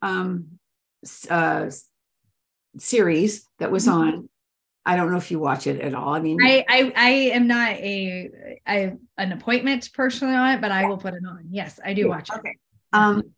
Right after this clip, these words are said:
Speaker 1: and the girl that won was the TikTok queen, right? The little girl,
Speaker 2: Yep, yep.
Speaker 1: um, who, you know, has made a fortune, um, doing,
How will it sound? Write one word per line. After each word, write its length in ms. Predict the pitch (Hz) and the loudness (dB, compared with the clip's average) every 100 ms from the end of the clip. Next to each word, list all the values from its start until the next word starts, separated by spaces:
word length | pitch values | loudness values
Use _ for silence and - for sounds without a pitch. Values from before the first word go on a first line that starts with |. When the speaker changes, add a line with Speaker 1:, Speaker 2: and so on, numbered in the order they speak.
| _ 226 | _ 0
Speaker 1:
and 180 | 233 | 2
the 60 | 233 | 2
girl 300 | 226 233 240 | 2 4 4
that 160 | 277 220 | 0 -2
won 320 | 180 175 190 | -2 -2 -4
was 200 | 196 202 | -6 -4
the 80 | 220 | -4
TikTok 560 | 302 320 - - - | -2 -4 -2 -2 -2
queen, 280 | - 165 143 | -4 -2 0
right? 240 | 160 214 208 | 0 -2 -2
The 80 | |
little 240 | 185 190 190 | -2 0 -2
girl, 280 | 190 180 180 | 0 0 0
Speaker 2:
Yep, 140 | - - - 359 | -2 -10 -16 -6
yep. 220 | 214 202 _ _ _ _ - | -4 -4 _ _ _ _ -2
Speaker 1:
um, 360 | 185 180 180 | 0 2 0
who, 360 | 160 190 185 180 180 - | -2 2 2 2 -2 -2
you 120 | 214 | 0
know, 160 | 156 165 | 2 0
has 180 | 170 | -4
made 200 | 185 175 | -4 -4
a 80 | 175 - _ - | -4 -8 _ -6
fortune, 680 | 190 175 185 170 - 135 - | -4 -2 -2 -2 -2 -6 -4
um, 280 | 165 170 170 | -2 -2 0
doing, 360 | 180 170 - | 0 0 -2